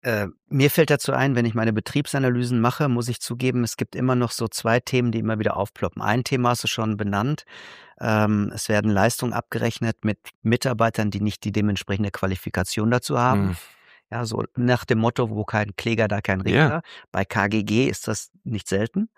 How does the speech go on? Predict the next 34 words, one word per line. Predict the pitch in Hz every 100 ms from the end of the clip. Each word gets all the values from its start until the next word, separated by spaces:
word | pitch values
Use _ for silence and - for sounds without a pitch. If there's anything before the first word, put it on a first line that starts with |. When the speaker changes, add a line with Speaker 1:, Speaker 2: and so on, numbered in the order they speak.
| -
Speaker 2:
Mhm. | - 101 120
Speaker 1:
Ja, | 101 117 -
und | 127 120 -
dann | 113 139 165
gibt's | 160 -
tatsächlich | - 135 151 135 113
auch | 139
immer | 147
wieder | 139 143
so | 127
etwas | 139 - 135 -
wie, | 127 131 127 - - -
ja, | - 123 120 139
da | 131
passieren | - 127 135 127
Dinge | 120 139 160 160
an | 135
der | 127
Rezeption | 127 - 131 - - 131 143 160 160
und | - 131 120
dann | 127
sagt | 123 120
der | 123
Inhaber | 131 135 127 127
mir, | 123 123
ja, | 117 131
das | 120 -
ist | 120
zum | - 127
Teil | 127 123
aus | 117 -
der | 123
Unwissenheit | 135 147 139 - 123 123 -
heraus. | 110 104 120 147